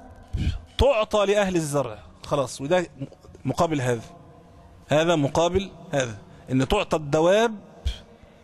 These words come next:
لأهل الزرع ويكون هذا أخذ حقه. فحكم سليمان بحكم آخر وأثنى الله عز وجل عليه في ذلك وقال: "ففهمناها سليمان"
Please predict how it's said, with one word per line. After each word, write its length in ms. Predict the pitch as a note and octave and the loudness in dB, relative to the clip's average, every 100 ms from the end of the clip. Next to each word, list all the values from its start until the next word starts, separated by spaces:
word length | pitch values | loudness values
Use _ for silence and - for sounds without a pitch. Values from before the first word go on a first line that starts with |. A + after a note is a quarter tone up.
| - - | -20 -6
لأهل 320 | C#3+ F#3 D#3+ | 0 0 0
الزرع 320 | C#3+ B2+ B2 F#2+ - - - | -2 -2 -4 -6 -16 -20 -2
ويكون 460 | D#3 D#3 F#3 D#3+ D#3+ - - | 2 2 2 2 -2 -4 0
هذا 340 | E3 D#3 D3 | 2 2 0
أخذ 200 | D#3+ E3+ E3+ - | 0 -2 -6 -12
حقه. 420 | - - - A2+ A2 - - - - - - - - - - - - - | -10 -6 -4 -4 -6 -12 -20 -20 -20 -20 -20 -20 -20 -20 -20 -20 -20 -8
فحكم 580 | - C#3 B3+ C4+ A3 G3+ | -4 0 0 0 0 2
سليمان 480 | F#3+ F#3 F#3 G3+ | 2 4 4 2
بحكم 440 | F3 F#3+ F#3 D#3 D3 | 0 0 0 2 2
آخر 420 | E3 E3+ G3 G#3+ - - - - - - - _ - | 2 0 -2 -4 -10 -20 -20 -20 -20 -20 -20 _ 0
وأثنى 340 | F3 - D3 | 0 2 0
الله 360 | C#3+ C3+ C#3 C3+ | 0 2 2 0
عز 200 | C#3 C3 | -2 -2
وجل 300 | B2+ C#3 C3+ | 0 0 0
عليه 360 | B2+ C3+ C3+ C3 | 2 2 0 -2
في 160 | B2+ | -2
ذلك 400 | B2 D3 F3 F#3+ | 2 2 2 0
وقال: 500 | B2+ - C#3+ C#3 C#3 C3 - - | -2 0 0 0 -2 -6 -16 -6
"ففهمناها 720 | - E3+ D#3 C3+ B2 C3 B2 | 0 0 0 0 2 2 0
سليمان" 500 | A#2 A2+ A2+ A#2 A2+ | 0 -2 -2 -4 -8